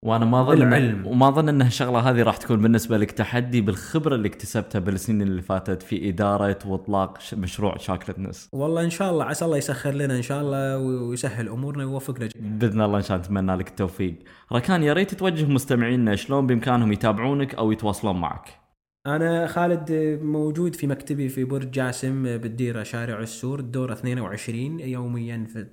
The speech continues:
Speaker 2: في النهار، وكذلك بالسوشيال ميديا هو أسهل بكثير. طبعا أكاونتي في كل قنوات التواصل الاجتماعي آر إيه إل إف إيه دي إيه إل إيه إتش،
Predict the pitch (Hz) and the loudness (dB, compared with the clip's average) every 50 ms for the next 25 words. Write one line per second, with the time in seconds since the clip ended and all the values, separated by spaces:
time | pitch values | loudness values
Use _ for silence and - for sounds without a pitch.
0 | - 104 107 - - 110 110 107 98 98 120 139 165 180 190 - - - - - | -16 -16 -12 -8 -6 -6 -6 -6 -4 -4 -2 0 0 -2 -2 -6 -10 -18 -20 -20
1 | - - - _ - 135 - - 143 170 175 175 170 - 156 147 - 165 139 - | -20 -20 -20 _ -14 -6 -4 -2 0 0 -2 -2 -2 -4 -6 -2 -2 -2 -2 0
2 | 143 131 151 151 147 151 143 131 135 127 - - 147 - - - 127 120 120 123 | 0 0 0 0 0 -2 -2 -2 -2 -2 -4 -4 -6 -6 -4 -4 -2 -2 -2 -4
3 | 120 - - 127 135 175 - - 160 131 - - 135 147 170 175 175 165 - 123 | -6 -8 -6 -4 -4 -4 -6 -6 -8 -8 -8 -6 -6 -4 -4 -6 -6 -8 -8 -10
4 | 120 - - 147 147 147 143 147 - 143 143 147 160 - - - _ _ _ - | -8 -4 -4 -4 -2 -4 -4 -4 -6 -4 -4 -6 -8 -10 -14 -20 _ _ _ -10
5 | 139 - - 180 175 165 156 151 - - - 139 135 139 127 120 - 113 - 127 | -8 -4 -2 -2 -2 -2 -2 -4 -6 -6 -6 -4 -2 -2 -4 -4 -6 -6 -6 -6
6 | 127 120 - 117 110 - - 127 135 135 120 127 139 147 143 - - - _ _ | -6 -6 -6 -8 -8 -6 -4 -4 -2 -2 -2 -4 -6 -6 -8 -12 -18 -20 _ _
7 | _ _ _ - 160 165 165 165 170 170 170 - - - 143 147 147 151 156 156 | _ _ _ -4 -2 0 0 0 -2 -4 -6 -8 -4 0 0 2 2 2 0 -2
8 | 156 - - - 143 151 160 160 160 160 - - - - - 147 147 147 147 - | -6 -10 -8 -6 -4 -2 -2 -2 -4 -4 -6 -10 -14 -10 -8 -6 -6 -6 -6 -10
9 | - - - - _ _ _ _ _ _ _ _ _ - 160 165 165 160 160 151 | -14 -18 -18 -20 _ _ _ _ _ _ _ _ _ 0 0 2 2 0 0 0
10 | 151 156 156 156 160 151 - - - _ _ _ _ - 156 165 165 165 165 151 | -2 -2 -2 -4 -4 -6 -10 -14 -20 _ _ _ _ 0 2 2 2 2 0 -2
11 | 147 151 156 156 151 156 - 151 151 147 151 127 117 - - - - - _ _ | -4 -2 -2 -4 -4 -2 0 0 0 0 0 -4 -6 -6 -8 -12 -14 -16 _ _